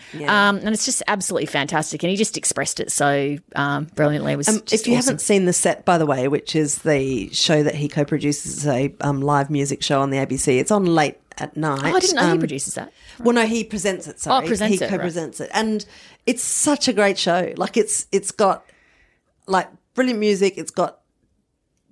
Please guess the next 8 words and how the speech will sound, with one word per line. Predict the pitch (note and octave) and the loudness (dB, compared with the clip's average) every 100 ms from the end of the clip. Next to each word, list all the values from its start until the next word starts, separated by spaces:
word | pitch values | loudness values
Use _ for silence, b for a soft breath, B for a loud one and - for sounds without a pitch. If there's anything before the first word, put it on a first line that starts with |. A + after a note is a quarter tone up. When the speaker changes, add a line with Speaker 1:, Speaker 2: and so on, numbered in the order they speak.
| _ _ _ _ | _ _ _ _
Speaker 1:
dynamics | A3+ G#3+ A3 G#3 G#3 G3+ - - | 0 2 2 2 0 -2 -4 -2
'cause | G3 | 0
he | A#3+ A#3 | 0 -2
zooms | G3+ B3 A#3+ A3+ | 0 0 0 0
around, | A3+ G#3+ G#3 G3+ G3 F#3+ | 2 4 4 4 2 0
you | |
know, | F#3+ F3+ | 2 2
in | F3 | 2